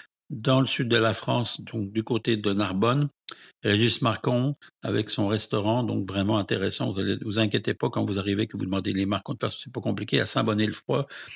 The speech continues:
<laughs> il y a, il y a que, on va vous dire, ah, vous allez chez Marcon. D'ailleurs, je pense qu'il est même identifié sur la route. Et puis, euh, l'autre restaurant, l'Auberge du Vieux Puy, donc, euh, à côté de Carcassonne, là, donc, euh, à Fonjoncouse,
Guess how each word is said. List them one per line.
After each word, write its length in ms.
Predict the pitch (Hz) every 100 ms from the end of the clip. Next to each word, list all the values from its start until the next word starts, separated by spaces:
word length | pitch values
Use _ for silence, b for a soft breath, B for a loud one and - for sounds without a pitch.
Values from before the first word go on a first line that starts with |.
| B - 170
<laughs> 0 | - - B -
il 180 | 147 139
y 100 | 117
a, 60 | 123
il 100 | 120
y 100 | 117
a 60 |
que, 140 | 107 147
on 160 | 143
va 80 | 123
vous 100 | 123
dire, 100 | 151
ah, 120 | 175
vous 120 | 180
allez 180 | 147 151
chez 140 | 139 147
Marcon. 420 | 139 127 160 175
D'ailleurs, 220 | 127 135
je 80 | -
pense 160 | 131
qu'il 140 | - 120
est 40 |
même 160 | 123 123
identifié 480 | 120 110 113 - 117
sur 160 | 120
la 100 | 101
route. 220 | 117 156 - B B B B - -
Et 140 | 147
puis, 420 | 131 - 170 165
euh, 120 | 131 120
l'autre 220 | 135 -
restaurant, 360 | 120 - 113
l'Auberge 360 | 127 113 127 110
du 120 | 113
Vieux 220 | 107 107
Puy, 380 | 95 - 120 135 _ B _
donc, 380 | 123 - - -
euh, 160 | 104 104
à 40 |
côté 280 | 101 90 101
de 80 | 98
Carcassonne, 640 | 104 - 110 - 113 127
là, 140 | 101 107
donc, 360 | 95 107 -
euh, 180 | - 90 - B
à 120 | - 95
Fonjoncouse, 880 | - 139 113 101 - 104 127 131